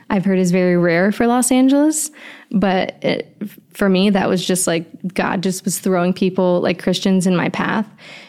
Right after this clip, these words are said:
And that was, yeah, that was two thousand seventeen. So the end of two thousand seventeen, I remember it was Thanksgiving of two thousand seventeen, and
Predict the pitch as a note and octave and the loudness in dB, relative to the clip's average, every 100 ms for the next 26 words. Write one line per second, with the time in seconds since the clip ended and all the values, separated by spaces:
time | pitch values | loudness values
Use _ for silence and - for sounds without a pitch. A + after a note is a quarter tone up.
0 | _ _ G#3+ G3+ F#3+ G3+ G#3+ G#3 G3+ G3+ | _ _ 2 4 4 2 2 2 2 2
1 | G3 F3+ D#3+ - - G#3+ F#3 - F#3+ F#3 | 2 2 0 -4 -2 0 2 0 0 0
2 | A3+ G#3+ G3+ G#3 G#3 F#3+ F#3+ G#3 G3+ F#3+ | 0 2 2 2 2 2 2 2 0 2
3 | F#3 F3+ - G3+ G#3 A3+ A#3 G3 - G3+ | 0 0 0 2 4 4 2 0 0 0
4 | F#3+ F3 F#3 F3+ G#3+ A3 A3 A3+ G#3+ F#3 | 2 2 0 0 -2 -2 -2 0 2 2
5 | F3+ F3+ - - - - - G#3 G3 G3 | 0 -2 -14 -20 -20 -20 -8 -2 0 2
6 | F#3+ F#3+ F#3+ F3+ F3 F3 - G3+ F#3+ - | 4 4 4 4 2 0 0 0 0 2
7 | F#3+ G3 - F#3+ F3+ F3 G3 F#3 - - | 2 2 0 0 0 0 0 -2 -10 -20
8 | _ - F#3 G3+ F#3 E3+ F#3+ A3 - A3+ | _ -4 -2 0 0 0 0 0 0 -2
9 | G#3+ - A3 G#3+ G#3 G#3+ G3 F#3+ F3+ F#3 | -2 0 0 0 0 0 2 2 2 2
10 | F#3 | 0